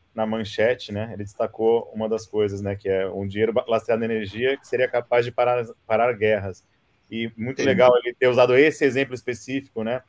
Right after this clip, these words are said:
Speaker 1: e a gente tá cem anos depois vivendo aí momentos de guerra e, e justamente com essa transição, né, ou com essa possibilidade de transição pra uma moeda lastreada em energia, que é o que o Bitcoin é, uma grande,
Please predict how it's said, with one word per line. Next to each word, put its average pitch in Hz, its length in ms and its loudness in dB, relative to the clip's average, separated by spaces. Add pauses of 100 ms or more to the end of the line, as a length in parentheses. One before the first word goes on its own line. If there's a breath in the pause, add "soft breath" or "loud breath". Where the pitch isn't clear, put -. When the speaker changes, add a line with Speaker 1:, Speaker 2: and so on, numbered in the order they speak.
(260)
Speaker 1:
e 120 80 0
a 127 100 6
gente 131 340 -2
tá 139 140 4
cem 151 260 0
anos 151 160 0
depois 143 460 4
vivendo 135 380 -2
aí 127 380 0 (220)
momentos 120 320 -8
de 120 120 -12
guerra 147 520 4 (560)
e, 131 300 -4
e 127 100 -6
justamente 147 440 -2
com 135 100 -2
essa 143 220 0
transição, 135 880 -2
né, 127 140 2
ou 107 140 2
com 113 160 -4
essa 117 200 -2
possibilidade 139 800 -2
de 123 80 -20
transição 127 600 -6 (500)
pra 170 100 -4
uma 175 140 2
moeda 147 340 4
lastreada 135 540 2
em - 20 -2
energia, 127 480 -6
que - 100 -8
é 123 60 4
o 120 80 0
que 123 80 -2
o - 20 -2
Bitcoin 117 360 -6
é, 139 160 -2
uma 131 160 -6
grande, 127 280 -4